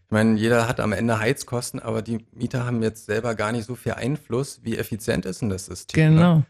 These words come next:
Speaker 1: Wenn man
Speaker 2: Ja.
Speaker 1: eine Wärmepumpe im Haus hat, dann verbraucht man viel weniger C O zwei, ob man die Heizung aufdreht oder nicht, als jemand, der noch eine ganz alte Öl-, Ölheizung drin hat, ne?
Speaker 2: Genau, und wenn ich ein eigenes Haus habe, kann ich das vielleicht noch irgendwie steuern, aber wenn ich irgendwo zur Miete wohne, kann ich natürlich nicht sagen, <laughs>
Speaker 1: Genau.
Speaker 2: „Lieber Vermieter, bau mal was anderes ein.“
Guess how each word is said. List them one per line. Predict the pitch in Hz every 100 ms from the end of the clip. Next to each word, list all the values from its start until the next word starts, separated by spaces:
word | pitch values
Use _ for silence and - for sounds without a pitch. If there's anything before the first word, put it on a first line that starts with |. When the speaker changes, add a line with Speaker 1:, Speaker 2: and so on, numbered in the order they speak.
| _
Speaker 1:
Wenn | -
man | 104 104
Speaker 2:
Ja. |
Speaker 1:
eine | 92
Wärmepumpe | 87 110 107 127 113
im | 107 98
Haus | 101 131 -
hat, | 135
dann | 113 113
verbraucht | 113 107 117 -
man | 117
viel | - 107
weniger | 113 139 139 127
C | - 120
O |
zwei, | 120 - 101 117
ob | 117
man | 113 113
die |
Heizung | 110 113 - -
aufdreht | 113 - -
oder | - 107
nicht, | 127 - -
als | -
jemand, | 110 120 123
der | 104
noch | 113 117
eine | 113
ganz | - 127 -
alte | 120 120
Öl-, | 120 147 - _
Ölheizung | 131 139 117 104 - 92
drin | 87 87
hat, | 95 -
ne? | 107
Speaker 2:
Genau, | - 185 160
und | 143
wenn | 151
ich | 156
ein | 165
eigenes | 151 190 202
Haus | 190 190
habe, | 202
kann | 190
ich | 190
das | 185
vielleicht | - 175 180
noch | 165
irgendwie | 175 175
steuern, | - 165 214
aber | 214 185
wenn | 180
ich | 175
irgendwo | 180 170
zur | -
Miete | 170 170 180
wohne, | 185 202
kann | 190 180
ich | 180
natürlich | 175 175 175
nicht | 170
sagen, | 170 175 175 -
<laughs> | 190
Speaker 1:
Genau. | 120 107 -
Speaker 2:
„Lieber | 196 202
Vermieter, | 190 202 208
bau | 190 185
mal | 214 220
was | 214
anderes | 185 262 240 196
ein.“ | 156 196